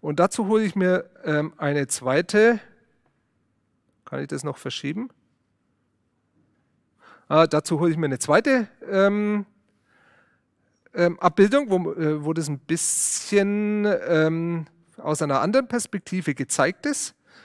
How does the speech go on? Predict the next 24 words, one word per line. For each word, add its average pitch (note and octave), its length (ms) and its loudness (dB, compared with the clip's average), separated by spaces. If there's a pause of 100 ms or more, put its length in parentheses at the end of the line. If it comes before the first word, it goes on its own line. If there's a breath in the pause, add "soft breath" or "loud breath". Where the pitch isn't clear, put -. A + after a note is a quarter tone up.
(200 soft breath)
Ja, G3+ 160 2 (140)
das A3 200 2
ist A#3 140 -2
also G3+ 300 2
wie A3+ 140 0
diese A3 560 6 (300)
Figur E3 720 2
eins, G3 760 0 (180)
ja, F3+ 200 -2
also D#3+ 260 -4
das D#3+ 160 -8
soll E3 160 -2
jetzt, D3+ 320 -6 (340 soft breath)
ich C#3+ 140 -8
beschrifte C3+ 500 -6
die B2+ 160 -14
mal. G#2+ 340 -8 (140)
Ja. - 240 -8 (500 soft breath)
Also C#3 280 -4
das - 340 -6
hier C#3+ 240 -4
ist - 380 -8
Figur B2+ 520 -6
eins - 680 -2